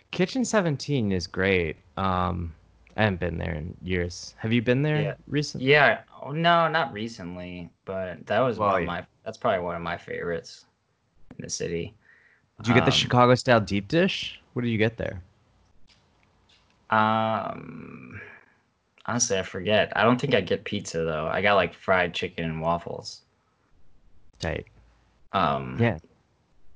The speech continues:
Speaker 2: No, yeah, I usually go for that kind of food. Like, my, my all-time favorite is probably Soul Veg.
Speaker 1: Yeah, Soul Veg is great.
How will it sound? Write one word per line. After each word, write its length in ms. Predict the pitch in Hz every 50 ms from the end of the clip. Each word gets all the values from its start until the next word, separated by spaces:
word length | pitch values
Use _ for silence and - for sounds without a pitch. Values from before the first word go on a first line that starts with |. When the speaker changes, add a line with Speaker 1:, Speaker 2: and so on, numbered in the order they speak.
| - -
Speaker 2:
No, 200 | - 120 113 104
yeah, 220 | 92 90 92 87 -
I 100 | 92 101
usually 500 | 104 101 92 90 95 92 90 87 82 -
go 200 | - - 85 85
for 380 | 80 - - 78 73 71 71 - _ _ 85 87 -
that 200 | - 92 90 -
kind 200 | - - 87 80
of 80 | 82 -
food. 420 | - - 82 80 78 80 80 85 - _ -
Like, 160 | 107 104 -
my, 180 | - 117 117 117 - - -
my 200 | - 123 120 117
all-time 420 | 120 120 123 120 113 107 101 92
favorite 340 | - 101 98 95 92 87 85
is 100 | 80 -
probably 420 | - - 92 87 82 82 85 82
Soul 340 | 80 - - 92 90 90 82
Veg. 320 | 82 82 78 80 82 80 - - - - _ _ _ _ _ _ _ _ _ _ _ - - _ _ _ _ _ _ - - - - - - _
Speaker 1:
Yeah, 120 | - 85 78
Soul 220 | - - 127 135
Veg 220 | 123 117 101 85 85
is 120 | 80 -
great. 480 | - - 85 90 90 87 87 85 78